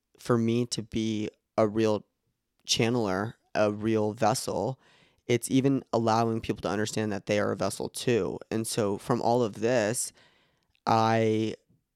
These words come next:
started to have my <laughs> wheels start to turn, my brain coming up with ideas of how I can help people connect themselves. Because at the end of the day,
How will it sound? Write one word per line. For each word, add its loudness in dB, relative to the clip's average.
started 2
to 2
have -2
my -4
<laughs> -14
wheels 2
start -2
to -6
turn, -2
my -4
brain 2
coming 6
up 2
with -4
ideas 2
of 4
how 0
I 2
can -2
help -2
people -2
connect -8
themselves. 0
Because -2
at -4
the 0
end 2
of 2
the 2
day, 0